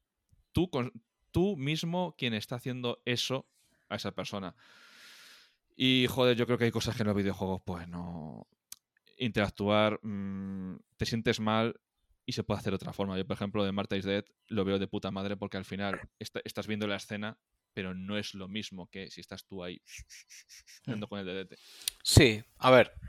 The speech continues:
Speaker 2: yo nunca voy a estar de acuerdo en, en que censuren lo que el autor ha querido hacer,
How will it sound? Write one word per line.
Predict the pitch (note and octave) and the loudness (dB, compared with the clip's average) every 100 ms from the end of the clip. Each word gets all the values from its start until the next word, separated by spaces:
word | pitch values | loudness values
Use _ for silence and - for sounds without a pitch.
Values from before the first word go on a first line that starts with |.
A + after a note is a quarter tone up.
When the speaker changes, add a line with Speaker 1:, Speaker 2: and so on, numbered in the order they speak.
| - - - - - | -6 -6 -6 -8 2
Speaker 2:
yo | B2+ | 4
nunca | D3 A2+ | 6 6
voy | A2 | 6
a | |
estar | A2 A2 | 6 4
de | G2 | 4
acuerdo | G2+ A2 G#2 A2 G#2 | 2 2 2 0 2
en, | G#2+ F#2 F#2+ D#2+ B1+ - - - - - - _ - - | 2 0 -6 -10 -12 -16 -18 -18 -18 -18 -20 _ -10 -4
en | A#2 | 0
que | A2 | 2
censuren | - G#2 - B2+ A#2 G2+ G2+ | 2 2 6 6 6 4 0
lo | G#2 | -4
que | - G#2 G2 | 2 2 2
el | G2 | 0
autor | G2+ - A#2+ A2+ | -2 2 4 6
ha | G#2 | 4
querido | - G#2+ F#2+ | 0 -2 -2
hacer, | F#2+ A2+ G2 | 0 2 0